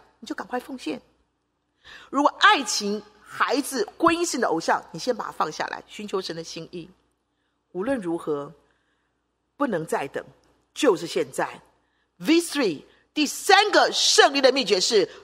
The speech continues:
除掉你看得见、看不见的，你放得下的、放不下的偶像，把它砸碎了、弃绝了，你就得胜了。V four，第四个胜利的秘诀是什么？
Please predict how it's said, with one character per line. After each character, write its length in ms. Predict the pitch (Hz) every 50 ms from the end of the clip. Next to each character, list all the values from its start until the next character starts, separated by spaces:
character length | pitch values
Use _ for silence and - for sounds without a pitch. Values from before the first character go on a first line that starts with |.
| _ _
除 300 | - - 294 302 320 349
掉 400 | 349 370 403 359 285 214 156 - - - - - - - - -
你 120 | 160 170 - - _
看 200 | - 440 381 349
得 80 | 285
见、 280 | 262 - 359 320 - - - -
看 200 | - 392 320 240
不 80 | 254 254
见 220 | - 311 247 208
的， 160 | 180 160 - - - - -
你 100 | - 180
放 320 | 175 - - - 392 359 269
得 80 | 254
下 200 | 247 - 311 247
的、 80 | 220 208
放 340 | - - - - - 320 247
不 60 | 240
下 140 | 247 - 262
的 100 | - -
偶 160 | - 170 170
像， 240 | 170 - 269 208 - - - - - -
把 100 | - 190
它 180 | 190 220 226 233
砸 400 | - - - - 330 302 311 330
碎 200 | - 403 320 508
了、 140 | - 135 -
弃 280 | - - - - 302 202
绝 160 | - 185 165
了， 160 | 170 156 - - - - _ _ _ _
你 240 | 190 226 208 175 151
就 380 | - - - 277 233 175 147 - - - _ _ _
得 160 | - 160 143 156
胜 180 | - - 220 170 139
了。 140 | - - - _ _ _ _ _ _ _ _ _ _ _ _ _ _ _ _ _ _ _ _ _ _ _ _ _ _ _ _ _ _ _ _ _ _ _ _ _ _ _ _ _
V 220 | _ 214 320 392 427 - -
four， 400 | 359 381 359 254 180 - 78 - - _
第 120 | 370 392 349
四 320 | - - - - 427 440
个 120 | 214 202
胜 260 | 190 - - 254 220 208
利 60 | 196
的 100 | 190 185
秘 160 | 196 202 175
诀 240 | 156 - 147 139 143
是 200 | - - 208 175
什 260 | - - - - -
么？ 140 | 98 113 -